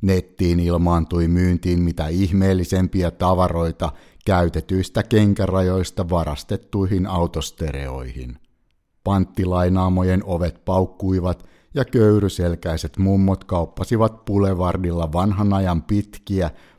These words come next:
puuvillakankaisia yöpaitoja vastaantulijoille. Myös rajumpia keinoja otettiin käyttöön.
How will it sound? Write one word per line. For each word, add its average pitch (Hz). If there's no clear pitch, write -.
puuvillakankaisia 92
yöpaitoja 92
vastaantulijoille. 67
Myös 117
rajumpia 110
keinoja 87
otettiin 90
käyttöön. 76